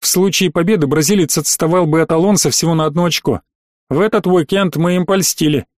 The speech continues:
Команда Феррари, наверное, немного улучшила свои машины. Пилоты показали хорошую гонку, но, я думаю, их успех объясняется тем, что сегодня мы немного не дотянули до своего уровня.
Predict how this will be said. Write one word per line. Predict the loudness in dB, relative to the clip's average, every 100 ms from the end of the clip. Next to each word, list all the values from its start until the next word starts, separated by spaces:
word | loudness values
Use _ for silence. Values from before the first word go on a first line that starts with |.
| _ _
Команда | 0 2 2 0
Феррари, | 2 2 2 2
наверное, | 2 2 2 2 2
немного | 2 0 2
улучшила | 2 4 2 2 0
свои | 2 0 0
машины. | 0 0 0 -2 -6 _
Пилоты | -2 0 0 -2
показали | -4 -2 0 0
хорошую | 0 0 0 0
гонку, | 2 0 2 2 2 0
но, | -4 0 0 2
я | 0 2
думаю, | 2 2 2 2
их | 2 0
успех | -2 -2 0 0
объясняется | 0 0 0 0 0 0
тем, | 0 0
что | 0 0
сегодня | 0 0 0 2
мы | 2
немного | 2 2 2 2 0
не | 2
дотянули | 0 0 2 2 2
до | 0
своего | 0 2 2 2 2
уровня. | 0 0 -2